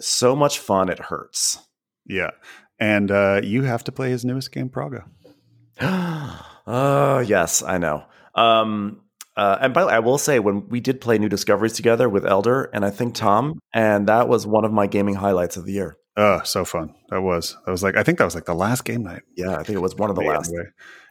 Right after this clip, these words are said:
Speaker 2: Your number seven.
Speaker 1: Nations.
Speaker 2: Ooh,
Speaker 1: Nations.
Speaker 2: interesting.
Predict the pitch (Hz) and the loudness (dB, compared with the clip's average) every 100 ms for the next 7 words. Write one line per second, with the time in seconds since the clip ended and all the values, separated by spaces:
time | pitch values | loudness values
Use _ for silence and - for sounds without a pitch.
0 | - 127 156 151 147 165 156 127 71 _ | 0 4 4 4 4 4 2 0 -10 _
1 | _ _ _ _ _ _ - 123 156 - | _ _ _ _ _ _ -4 2 2 2
2 | 101 69 71 - - _ _ _ _ 392 | 0 -4 -8 -10 -10 _ _ _ _ -2
3 | 453 151 120 131 87 85 | 2 4 4 2 -2 -4